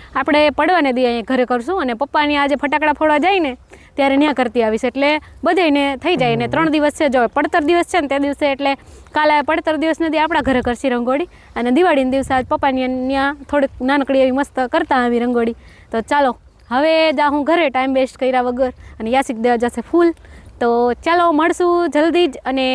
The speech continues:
Speaker 1: કન્ટિન્યુ રહેજો વીડિયોમાં, કેમ કે હજી ફટાકડા ફોડવાના તો બાકી જ છે અને ફટાકડા મલક લીધા છે ભાઈ આ વખતે અને આપણે અહીંયા લીધા છે ને ઈ પણ ફોડવાના છે. તો ચાલો હવે જઈએ ઘરે,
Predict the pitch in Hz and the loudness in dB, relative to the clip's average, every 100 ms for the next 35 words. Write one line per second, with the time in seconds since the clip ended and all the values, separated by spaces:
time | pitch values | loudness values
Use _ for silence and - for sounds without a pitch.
0 | 254 254 240 302 302 302 285 254 233 240 | -2 -2 -2 -2 0 2 2 2 2 2
1 | 302 339 330 330 320 277 247 233 277 254 | 2 2 2 0 -2 -4 -4 -4 -4 -2
2 | 320 381 370 311 339 339 330 339 359 220 | -2 0 0 2 0 2 0 0 -2 -2
3 | 262 285 214 - 240 233 202 320 370 330 | -2 -2 -4 -4 -4 -4 -2 -2 0 0
4 | 320 247 277 320 247 233 247 226 202 196 | 2 2 4 2 2 -2 -4 -4 -6 -4
5 | 233 214 220 214 - 214 - - - 269 | -4 -4 -6 -10 -14 -16 -16 -20 -6 -2
6 | 262 294 339 349 349 359 392 381 320 - | -2 0 2 2 4 4 2 0 -2 -4
7 | 302 339 262 247 277 240 220 220 220 - | -4 -2 -2 0 0 0 -6 -10 -12 -14
8 | - - - 247 - 349 381 392 _ _ | -20 -20 -6 -6 0 2 2 0 _ _
9 | _ 254 262 226 339 370 302 285 330 | _ -6 -4 0 2 2 2 2 2